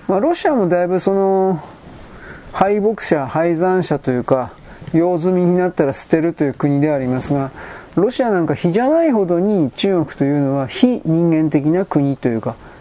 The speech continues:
まあそうですよね。で、その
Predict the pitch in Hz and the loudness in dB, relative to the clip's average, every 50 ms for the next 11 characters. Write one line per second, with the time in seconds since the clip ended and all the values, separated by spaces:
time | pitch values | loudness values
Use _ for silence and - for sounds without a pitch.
0 | - - - 156 - 175 147 110 104 - 156 196 240 - - - - - - - | -10 -6 -2 0 0 0 0 -2 -2 -2 0 0 0 -2 -6 -12 -18 -18 -20 -20
1 | - - - - 220 233 233 233 233 233 233 - - - 202 - - 220 240 262 | -20 -6 -2 0 2 2 2 2 2 0 0 -2 -6 -8 -12 -16 -16 -16 -16 -18
2 | 277 285 285 294 302 302 311 311 311 311 - - - 262 277 277 277 302 302 285 | -18 -18 -18 -18 -16 -16 -14 -12 -10 -10 -4 -2 0 2 2 4 4 2 2 0
3 | 285 330 339 | -2 -4 -6